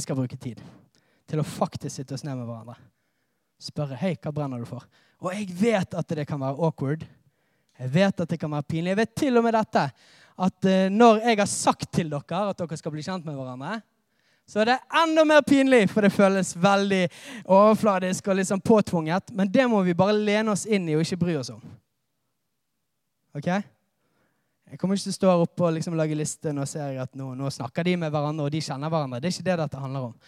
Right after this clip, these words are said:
Men vi trenger å ta et steg som fellesskap til å investere i relasjon med hverandre.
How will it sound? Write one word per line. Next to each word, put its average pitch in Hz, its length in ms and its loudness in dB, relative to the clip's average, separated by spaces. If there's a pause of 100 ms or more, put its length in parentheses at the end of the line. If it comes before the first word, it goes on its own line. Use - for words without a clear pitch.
(400)
Men 160 120 0
vi 196 120 4
trenger 185 360 -2
å 156 100 0
ta 180 140 -2
et - 120 -8
steg 160 360 -4
som 139 120 -8
fellesskap 170 640 0 (440)
til 160 280 0
å 147 160 0
investere 185 920 0
i 147 100 -2
relasjon 147 440 0
med 123 120 -6
hverandre. 113 380 -12